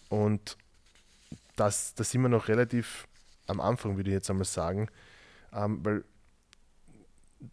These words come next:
Cybercrime ist halt ein, ein, ein Milliardenmarkt schon und es ist Crime as a Service, so, so schlimm es klingt. Und es wird leider echt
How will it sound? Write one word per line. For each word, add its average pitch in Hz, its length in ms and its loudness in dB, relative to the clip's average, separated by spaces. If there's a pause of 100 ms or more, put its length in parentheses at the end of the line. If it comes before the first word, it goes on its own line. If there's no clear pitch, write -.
(1160)
Cybercrime 120 540 4
ist 123 140 0
halt 117 260 4 (180)
ein, 110 200 0
ein, 104 300 0
ein 101 200 0
Milliardenmarkt 101 880 2
schon 117 300 0 (120)
und 104 160 -6 (220)
es - 240 -10 (140)
ist - 240 -10
Crime 107 360 4
as 110 120 0
a 107 40 0
Service, 107 600 2
so, 104 280 -2
so - 140 -4
schlimm 113 220 0
es - 120 -4
klingt. 120 380 0 (540)
Und 104 100 -4
es 95 140 -2
wird 113 180 2
leider 107 400 6
echt - 360 -4